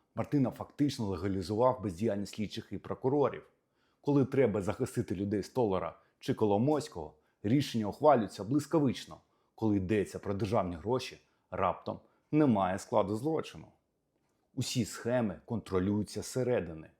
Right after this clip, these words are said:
Його коханка і колишня керівниця апарату суду Аліна Зборщик особисто вимикає суддів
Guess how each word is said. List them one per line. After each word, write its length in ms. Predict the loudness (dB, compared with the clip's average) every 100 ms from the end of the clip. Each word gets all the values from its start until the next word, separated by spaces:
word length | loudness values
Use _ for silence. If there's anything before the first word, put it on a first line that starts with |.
| _ _ _ _ _ 0
Його 280 | 4 6 4
коханка 640 | 2 4 4 4 -2 -14 _ _ _ _ _
і 100 | -4
колишня 440 | 4 6 4 0
керівниця 400 | -2 0 0 -2
апарату 400 | -4 0 0 -2
суду 280 | -10 -10 -8 -4
Аліна 260 | -2 -4
Зборщик 520 | -2 2 2 0 -16 _ _ -8
особисто 500 | -2 2 2 2 0
вимикає 480 | -2 -2 0 0 -2
суддів 360 | -2 -2 -2